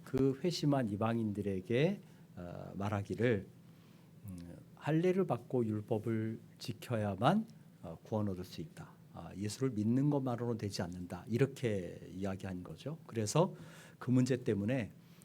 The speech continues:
안디옥 교회 안에, 어, 분란이, 어, 변론이 일어납니다. 논쟁이 발생을 하죠. 그래서 안디옥 교회가,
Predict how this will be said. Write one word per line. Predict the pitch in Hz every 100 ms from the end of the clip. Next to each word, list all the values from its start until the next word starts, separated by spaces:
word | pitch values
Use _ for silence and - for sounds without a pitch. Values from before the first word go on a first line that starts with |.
| -
안디옥 | - 107 123 147 143
교회 | 143 117 113 113 104
안에, | 82 98 165 220 - - -
어, | 87 82
분란이, | - 120 123 107 95 76 - 87
어, | 87 -
변론이 | 107 120 131 143 147
일어납니다. | 123 101 98 80 78 90
논쟁이 | 107 117 110 117 113
발생을 | 101 87 - 98 92
하죠. | 87 - 101 135
그래서 | - 107 139 135 - - - -
안디옥 | 113 123 120
교회가, | 117 107 104 139